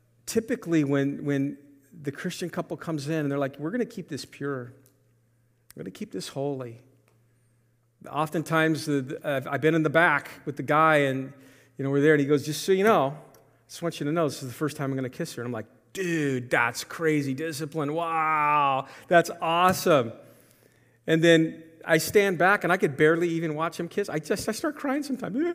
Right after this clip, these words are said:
he's kissed her for the first time. Man, that's heavy." What's that wedding night gonna be like? This is where Solomon's going, by the way. And for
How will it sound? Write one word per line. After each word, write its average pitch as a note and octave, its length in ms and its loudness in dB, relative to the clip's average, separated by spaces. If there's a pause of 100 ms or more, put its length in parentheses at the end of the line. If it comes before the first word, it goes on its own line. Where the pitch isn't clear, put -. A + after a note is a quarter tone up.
he's E4+ 200 2
kissed D4 240 0
her D4+ 140 2
for D4 100 0
the D4 120 -2
first C#4 340 -6
time. C4 1700 -2
Man, C#4+ 260 0
that's B3 220 -4
heavy." - 260 -8 (2250)
What's F#3 200 -10
that F#3+ 180 -2
wedding C3 240 -4
night G#2+ 180 -12
gonna G2 160 -14
be G2 120 -16
like? - 280 -20 (1400)
This C#3+ 180 -4
is F3+ 120 -4
where G3 120 0
Solomon's F3+ 480 -4
going, C3 240 -4
by C2+ 140 -10
the C#2+ 100 -10
way. - 240 -16 (2000)
And F#3+ 160 -2
for F#3 580 2